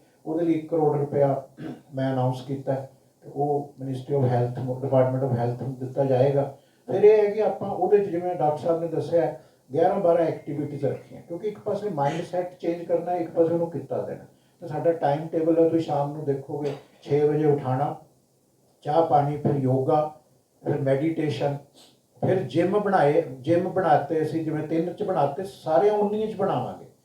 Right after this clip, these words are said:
ਕਿਉਂਕਿ ਜਿਮਿੰਗ ਬਹੁਤ ਜ਼ਰੂਰੀ ਹੈ, ਬੱਚਿਆਂ ਨੂੰ ਜਿਮਿੰਗ ਵੱਲ ਲਾਉਣਾ। ਜਿਵੇਂ ਤੁਹਾਨੂੰ ਪਤਾ, ਪੁਰਾਣੇ ਇੱਥੇ ਕੁਸ਼ਤੀਆਂ ਤੇ ਵਾਲੀਬਾਲ ਤੇ ਉਹ, ਫਿਰ, ਅ, ਉਹਦੇ 'ਚ ਜਿਹੜਾ ਉਸ ਤੋਂ ਬਾਅਦ,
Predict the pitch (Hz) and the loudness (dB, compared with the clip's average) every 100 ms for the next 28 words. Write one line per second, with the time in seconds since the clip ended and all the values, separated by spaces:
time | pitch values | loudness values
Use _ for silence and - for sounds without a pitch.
0 | _ _ _ _ 170 196 131 190 220 233 | _ _ _ _ -4 -2 0 2 4 6
1 | 214 220 185 180 185 190 190 160 156 175 | 8 8 8 4 2 2 0 -2 -4 -4
2 | 175 170 131 143 160 165 156 - _ _ | -6 -6 -4 -4 -4 -8 -10 -18 _ _
3 | 127 147 147 135 135 143 143 - _ _ | -2 2 4 4 4 4 2 -4 _ _
4 | _ _ 135 160 160 - - 135 147 165 | _ _ -4 -2 -2 -4 -2 -2 -2 0
5 | 165 160 165 143 143 147 143 - - - | 0 -2 -4 -2 -2 -2 -6 -12 -20 -20
6 | - - 135 139 139 - _ _ 147 127 | -18 -14 -8 -4 -4 -6 _ _ -4 -2
7 | 147 143 139 135 127 127 135 131 131 127 | -2 -2 0 2 4 4 2 2 2 2
8 | 135 131 - _ _ _ _ 180 202 202 | -2 -4 -8 _ _ _ _ 0 4 6
9 | 202 170 165 160 165 165 165 170 165 165 | 6 0 -6 -8 -8 -6 -2 0 0 -2
10 | 151 - - _ - 147 151 147 170 165 | -4 -4 -10 _ -10 -4 -2 0 0 0
11 | 208 165 165 165 170 170 | 6 10 10 10 4 -4